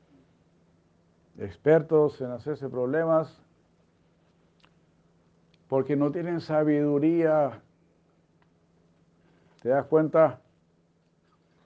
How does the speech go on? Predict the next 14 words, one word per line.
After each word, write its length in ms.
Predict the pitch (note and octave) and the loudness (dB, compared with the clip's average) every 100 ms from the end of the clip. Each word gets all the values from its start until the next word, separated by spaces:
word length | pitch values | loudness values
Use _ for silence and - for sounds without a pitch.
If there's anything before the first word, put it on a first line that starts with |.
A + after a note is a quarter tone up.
| _ _ _ _ _ _ _ | _ _ _ _ _ _ _
Si 120 | A#2+ | -8
se 120 | G#2+ | -6
echa 120 | C#3+ | -2
a 40 | C3+ | 0
perder 320 | C#3 C#3+ C#3+ | 2 2 0
tu 160 | C3+ B2+ | -2 -2
carro, 320 | D3 D3+ C#3+ | 2 4 2
lo 100 | C#3 | 0
vas 140 | B2 | -2
a 40 | C3+ | -4
llevar 260 | C3 C#3 | -2 0
a, 400 | C#3 B2 A#2 A2+ G#2 G2+ - _ _ _ _ _ _ _ - | -2 -2 -6 -10 -14 -20 -20 _ _ _ _ _ _ _ -16
a, 360 | A2 A2 | -14 -12
a 60 | A2 | -14